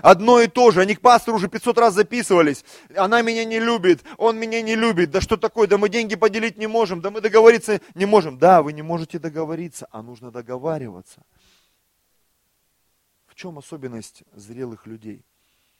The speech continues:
Они умеют договариваться. Зрелых женщин, мужчин, они умеют договариваться. Зрелые родители, неважно, со своими детьми или с чужими, они умеют договариваться. И когда они договариваются,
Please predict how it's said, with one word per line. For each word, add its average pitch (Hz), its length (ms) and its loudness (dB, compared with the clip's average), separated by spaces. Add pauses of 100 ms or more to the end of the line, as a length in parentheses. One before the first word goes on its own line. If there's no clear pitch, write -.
(340)
Они 107 120 -18
умеют 113 300 -12
договариваться. 104 640 -14 (1500)
Зрелых 113 440 -4
женщин, 117 440 -12
мужчин, 110 480 -14 (400)
они 98 140 -20
умеют 120 300 -10
договариваться. 110 720 -12 (960)
Зрелые 120 420 -10
родители, 123 540 -14 (320)
неважно, 123 580 -6
со - 140 -16
своими 147 360 -12
детьми 123 300 -20
или 117 80 -20
с - 40 -20
чужими, 120 420 -16
они 104 100 -10
умеют 113 300 -12
договариваться. 113 640 -10 (1400)
И 110 80 -12
когда 120 220 0
они 117 120 -6
договариваются, 113 720 -8